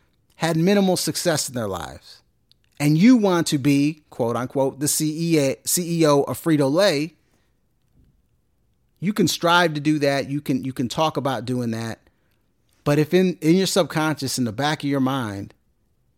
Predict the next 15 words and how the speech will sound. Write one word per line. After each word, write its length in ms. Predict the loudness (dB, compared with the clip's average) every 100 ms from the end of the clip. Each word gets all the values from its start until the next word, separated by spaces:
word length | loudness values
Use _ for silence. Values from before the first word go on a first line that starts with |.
| _ _ _ _ _ _ _ _ -6
there's 220 | -2 0
that 260 | -2 -4 -2
doubt, 460 | 0 2 0 -4 -4
or 180 | -2
there's 280 | 0 0 0
that 320 | -2 -4 -6 _
non-belief, 840 | -2 0 0 0 0 0 0 -2 -6 -4
or 340 | -2 0 -2
there's 300 | -2 -2 -2
that 400 | -2 -2 -4 -8 _ _ _ _ _ -10
kind 260 | -4 -2 -2
of 240 | -4 -8 _ _ _ _ _ _ _ _ _ _ _ _ _ _ _ -8
metaphysical 680 | -2 0 -2 0 -2 -2 -4
prison 680 | -6 -2 0 2 -2 -6 -8 _ _ _ -6
that's 280 | -6 -4